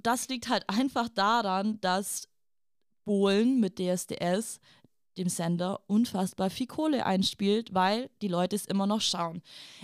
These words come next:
Ich bin aber tatsächlich sehr gespannt, weil dieses Mal war's ja so, in der zwanzigsten Jubiläumsstaffel wurde Dieter Bohlen wieder zurückgeholt und das hat natürlich einfach auch Einschaltquote generiert, weil dieser Mann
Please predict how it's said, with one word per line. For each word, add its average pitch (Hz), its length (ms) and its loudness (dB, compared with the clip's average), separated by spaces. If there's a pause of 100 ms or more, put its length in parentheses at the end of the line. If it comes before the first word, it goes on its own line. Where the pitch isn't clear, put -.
Ich 208 140 -2
bin 240 120 0
aber 220 360 2
tatsächlich 220 520 0
sehr 202 220 0
gespannt, 180 560 0 (240)
weil 190 460 2
dieses 220 420 -2
Mal 220 200 4
war's 196 220 2
ja 185 80 0
so, 220 300 -2
in 196 80 0
der 185 100 0
zwanzigsten 196 480 0
Jubiläumsstaffel 190 800 0
wurde 185 200 2
Dieter 185 260 -2
Bohlen 185 300 2
wieder 165 180 -2
zurückgeholt 208 880 -2 (480)
und 226 640 4 (480)
das 214 180 0
hat 214 100 2
natürlich 196 440 0
einfach 185 220 -2
auch - 180 -4
Einschaltquote 180 720 0
generiert, 165 600 -2 (500)
weil 190 420 4
dieser 190 340 0
Mann 202 600 6